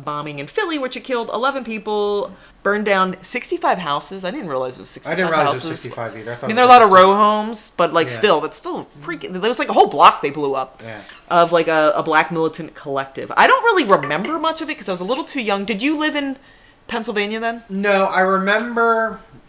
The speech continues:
Speaker 1: I remember when it happened.
Speaker 2: I remember, this is what I remember.
Speaker 1: But I was pretty
Speaker 2: Years
Speaker 1: young.
Speaker 2: later, Wilson Goode and Frank Rizzo, when Frank Rizzo was running for mayor, having
Speaker 1: Mm-hmm.
Speaker 2: a debate, and them talking about it.
Speaker 1: Yeah,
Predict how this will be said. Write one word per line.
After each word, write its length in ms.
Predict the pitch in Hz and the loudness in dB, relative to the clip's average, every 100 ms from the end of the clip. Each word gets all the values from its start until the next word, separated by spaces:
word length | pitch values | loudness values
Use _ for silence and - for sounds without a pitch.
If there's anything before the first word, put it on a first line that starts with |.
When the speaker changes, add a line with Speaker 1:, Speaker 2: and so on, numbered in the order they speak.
| _ _ _ - | _ _ _ -4
Speaker 1:
I 40 | |
remember 320 | 214 320 370 320 | 0 2 4 4
when 120 | 240 | 4
it 100 | 180 | 2
happened. 540 | 180 165 147 127 120 | 2 0 0 -2 0
Speaker 2:
I 60 | 170 | 2
remember, 260 | 190 190 | 2 2
this 200 | 190 220 | -2 -4
is 80 | 285 | -2
what 80 | 240 | 2
I 60 | 214 | 4
remember. 240 | 175 160 | 4 2
Speaker 1:
But 80 | 156 | 4
I 40 | |
was 140 | 202 - | 4 2
pretty 160 | - | 0
Speaker 2:
Years 140 | 185 208 | 4 6
Speaker 1:
young. 200 | - 156 | 6 4
Speaker 2:
later, 560 | 202 190 185 185 180 - - _ _ _ _ - | 4 4 2 2 0 -6 -20 _ _ _ _ -12
Wilson 600 | 131 175 202 - 214 202 | 0 2 2 2 -2 -2
Goode 400 | 175 175 180 180 | -2 0 2 -2
and 340 | - 143 139 | -4 -4 -6
Frank 300 | - 160 175 139 | -4 -2 -2 -4
Rizzo, 720 | 147 143 156 156 160 160 156 | -4 -4 -4 -2 -4 -6 -6
when 120 | 147 - | -4 -4
Frank 240 | 151 151 | -6 -6
Rizzo 260 | 156 147 151 | -6 -4 -4
was 100 | 139 | -4
running 200 | 143 143 | -6 -8
for 160 | 143 135 | -8 -8
mayor, 360 | 127 131 143 | -6 -6 -4
having 280 | 143 - 135 | -4 -4 -4
Speaker 1:
Mm-hmm. 160 | 131 120 | -8 -12
Speaker 2:
a 40 | |
debate, 400 | 101 120 135 156 - _ - _ _ _ _ _ | -12 -8 -8 -8 -14 _ -20 _ _ _ _ _
and 140 | 143 139 | -10 -4
them 180 | 147 - | -4 -6
talking 480 | - 139 - 170 | -4 -4 -4 -8
about 320 | 170 170 175 180 | -4 0 2 2
it. 260 | 190 - - _ _ _ _ _ _ _ _ _ _ _ _ _ _ - - - | -2 -6 -20 _ _ _ _ _ _ _ _ _ _ _ _ _ _ -20 -10 -8
Speaker 1:
Yeah, 240 | 156 147 | -2 -2